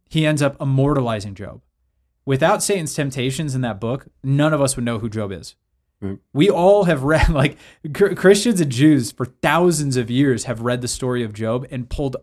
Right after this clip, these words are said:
Speaker 1: unbelievable amounts of hope and satisfaction from it because it's a book about suffering, all because Satan chose to attack him.
Speaker 2: Hmm.
Speaker 1: So God actually used Satan's attack to glorify himself even more and to give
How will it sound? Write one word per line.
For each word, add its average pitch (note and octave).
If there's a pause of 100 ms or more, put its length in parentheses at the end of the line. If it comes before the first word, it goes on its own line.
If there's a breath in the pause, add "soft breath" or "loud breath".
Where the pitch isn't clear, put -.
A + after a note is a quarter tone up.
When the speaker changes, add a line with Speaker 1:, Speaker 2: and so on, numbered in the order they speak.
(100)
Speaker 1:
unbelievable F3
amounts C3+
of -
hope D#3 (320 loud breath)
and D3
satisfaction D3
from E3
it D#3+
because C3
it's A#2+
a A#2
book C3
about B2+
suffering, E3 (360 soft breath)
all E3
because D3 (200)
Satan D3
chose C3
to B2
attack A2+
him. - (160)
Speaker 2:
Hmm. F2+ (300)
Speaker 1:
So C3+
God D#3
actually D3
used E3+
Satan's C#3+
attack C3 (120)
to C#3+
glorify C3+
himself B2+
even G3
more E3 (440)
and F3+
to F3
give D3